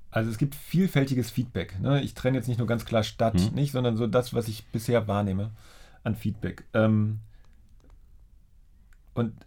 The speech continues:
Speaker 1: das ist natürlich heterogen, aber eine Stimme, die da auf jeden Fall mehrfach auftaucht, ne, und ist die Aussage, allein wenn es uns gelingt,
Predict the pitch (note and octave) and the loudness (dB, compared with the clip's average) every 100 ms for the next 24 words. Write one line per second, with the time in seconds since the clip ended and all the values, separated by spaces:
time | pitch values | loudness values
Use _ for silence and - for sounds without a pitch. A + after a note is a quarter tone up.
0 | - - A#2 C3 - B2+ A#2 A#2 D3+ D#3+ | -12 0 0 0 -4 -6 -2 0 0 0
1 | D#3 D3 B2 A#2 D3 D#3 A#2+ B2 B2+ C3 | -2 0 0 2 2 4 4 4 2 0
2 | - G#2+ C3+ C3 B2 A#2 B2+ C#3 D3+ B2+ | -2 -2 0 2 2 2 2 2 2 2
3 | A#2+ A2+ C3 B2+ - B2 D#3 - C#3+ D3+ | 4 2 0 -2 -2 -2 -2 -2 0 0
4 | - - B2 C3 A#2+ D3+ - - - - | -2 -8 -4 -2 -4 -6 -12 -20 -18 -8
5 | B2 - A#2+ G2+ B2 B2+ B2 B2 A#2+ - | -6 -6 -4 0 0 2 2 2 -4 -8
6 | - - - _ - - - A2+ A2+ A#2 | -20 -20 -20 _ -20 -12 0 2 6 6
7 | C#3+ D#3+ D#3 C#3+ - - C3 C#3 - B2+ | 6 4 2 0 -2 0 2 0 -2 -6
8 | - - G#2+ B2 B2 G#2+ - | -4 0 2 2 0 -4 -12